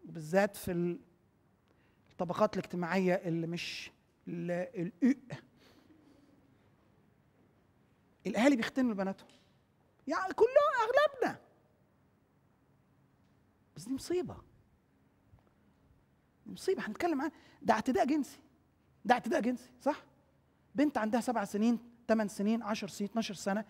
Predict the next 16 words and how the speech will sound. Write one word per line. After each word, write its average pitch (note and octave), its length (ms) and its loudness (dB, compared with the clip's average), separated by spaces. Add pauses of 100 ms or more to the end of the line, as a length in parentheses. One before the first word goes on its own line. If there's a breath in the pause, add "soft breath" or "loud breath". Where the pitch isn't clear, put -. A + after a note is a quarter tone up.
مسكوها B3 340 0
وربطوها A#3 580 2 (180)
وقطعوها. A3+ 600 0 (1080)
وسابوها A3+ 280 0
تنزف. F3+ 520 -2 (1700)
ليه C#4 220 6
كده؟ C4 260 2 (160)
عشان G3+ 180 2
ما A3 60 6
تبقاش A#3+ 220 0
قليل B3 240 4
أدب. F3+ 200 -4 (320)
يعني F#3+ 180 0
إيه D4 80 4
قليل C#4+ 180 -2
أدب؟ D4 220 2